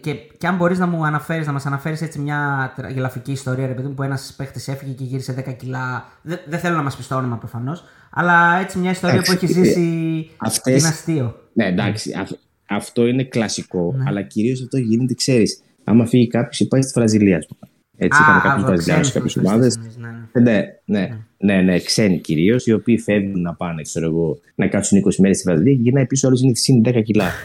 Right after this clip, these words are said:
Speaker 2: Και λες, "Ε, φίλε, τι έκανες, ε, τι έκανες, δηλαδή, τι, για να πάρεις δέκα κιλά σε δέκα μέρες, δηλαδή, πραγματικά;" Και εντάξει,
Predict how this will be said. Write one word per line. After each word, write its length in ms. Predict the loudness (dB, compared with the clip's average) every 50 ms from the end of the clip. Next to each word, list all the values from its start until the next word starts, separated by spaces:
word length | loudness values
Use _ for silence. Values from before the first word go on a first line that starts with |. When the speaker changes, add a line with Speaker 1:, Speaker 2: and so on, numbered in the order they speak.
| -12 -2 2
Speaker 2:
Και 60 | 4
λες, 140 | 4 4 4
"Ε, 40 | 4
φίλε, 180 | 4 2 2
τι 260 | 2 4 4 6 6
έκανες, 360 | 6 4 2 0 0 0 0 -2
ε, 80 | -4 -4 -6 -6 -4 2
τι 180 | 4 6 6 6
έκανες, 340 | 6 4 2 0 -2 -2 0
δηλαδή, 180 | 0 -2 -2 0
τι, 120 | 2 2
για 200 | 2 4 2 0
να 100 | 0 0
πάρεις 220 | -2 0 0 0 0
δέκα 200 | -2 -4 -4 -6
κιλά 220 | -4 -4 -4 -4
σε 100 | -4 -6
δέκα 240 | -6 -6 -4 -4 -4
μέρες, 180 | -4 -4 -6 -6
δηλαδή, 180 | -8 -6 -6
πραγματικά;" 580 | -2 0 0 0 0 0 -2 0 0 -2 -2 -4 -10 _ _ _
Και 100 | 0 2
εντάξει, 500 | 2 4 4 4 2 2 0 -2 -2 -2